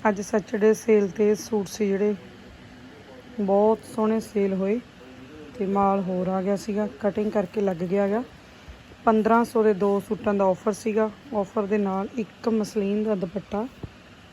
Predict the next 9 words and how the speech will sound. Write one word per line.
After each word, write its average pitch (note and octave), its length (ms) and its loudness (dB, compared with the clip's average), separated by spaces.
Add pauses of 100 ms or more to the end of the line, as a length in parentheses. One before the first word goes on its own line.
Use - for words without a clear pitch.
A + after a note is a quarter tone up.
(100)
ਫ੍ਰੀ G#3+ 220 4
ਸੀਗਾ F#3 300 -2
ਜੀ। F3 140 -6 (680)
ਬਹੁਤ G3+ 180 0
ਸੋਹਣਾ A3+ 200 4
ਆਫਰ G#3+ 220 2
ਚੱਲਿਆ, G#3+ 380 0 (340)
ਇਸ G#3 100 -6
ਕਰਕੇ G3+ 520 0